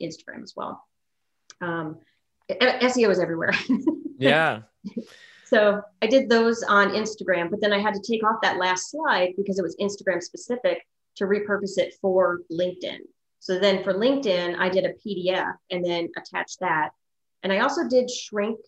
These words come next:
Speaker 1: um, the, uh, the caption down a little bit because the audience is different on LinkedIn for me. Sometimes it's not necessarily business owners, it's also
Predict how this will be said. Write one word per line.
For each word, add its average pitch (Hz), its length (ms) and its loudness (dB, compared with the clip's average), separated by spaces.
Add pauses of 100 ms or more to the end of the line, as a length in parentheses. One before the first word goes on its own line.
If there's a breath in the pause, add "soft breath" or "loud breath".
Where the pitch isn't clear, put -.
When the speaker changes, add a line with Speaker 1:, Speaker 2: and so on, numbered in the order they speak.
(140)
Speaker 1:
um, 165 540 -2 (1120)
the, 190 720 -4
uh, - 340 -6
the 185 100 -4
caption - 440 -6
down 254 180 2
a 254 120 -2
little 254 200 -2
bit 277 240 2 (640 soft breath)
because 208 720 0
the 214 160 -4
audience 226 420 2
is 180 140 -4
different 190 440 -2
on 170 140 -2
LinkedIn 170 580 -4
for 165 120 -8
me. 160 260 -8
Sometimes 196 640 -2
it's 185 200 -4
not 180 200 -2
necessarily 180 580 -2
business 185 460 -2
owners, 196 360 -2
it's 170 140 -8
also 170 440 -4